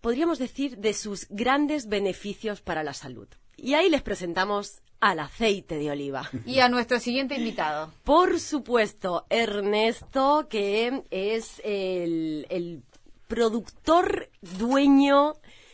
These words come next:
Speaker 1: de Tu Per Si, que es un aceite local, eh,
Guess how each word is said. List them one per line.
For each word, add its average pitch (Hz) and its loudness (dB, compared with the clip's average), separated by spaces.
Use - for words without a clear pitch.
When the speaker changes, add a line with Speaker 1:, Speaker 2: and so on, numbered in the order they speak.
Speaker 1:
de 202 0
Tu 202 -6
Per - -2
Si, 277 0
que 190 0
es 190 -6
un 202 -4
aceite 202 -2
local, 220 -2
eh, 156 -2